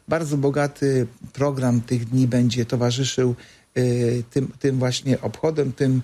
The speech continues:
działaniom. Y, cały kalendarz wydarzeń, który związany jest z obchodami, znajdziecie państwo na stronach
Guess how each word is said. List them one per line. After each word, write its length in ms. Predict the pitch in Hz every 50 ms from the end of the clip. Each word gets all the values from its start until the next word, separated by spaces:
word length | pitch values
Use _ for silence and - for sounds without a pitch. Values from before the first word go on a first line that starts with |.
| - - _ _ -
działaniom. 680 | - 143 135 131 127 120 113 110 113 131 170 202 208 202 - - - - - _ - -
Y, 100 | 143 143
cały 260 | - - 214 233 208
kalendarz 500 | - - 175 175 180 175 170 165 151 135
wydarzeń, 460 | 135 156 143 156 156 156 143 151 147
który 200 | 131 - 139 147
związany 460 | 131 123 135 139 131 143 147 143 143 139
jest 200 | 139 139 123 123
z 40 |
obchodami, 520 | 139 135 - - 139 131 139 139 143 147 139
znajdziecie 420 | 120 131 131 131 131 131 - 143
państwo 340 | 135 135 131 131 - - 135
na 100 | 135 127
stronach 380 | 123 - 143 139 135 131 120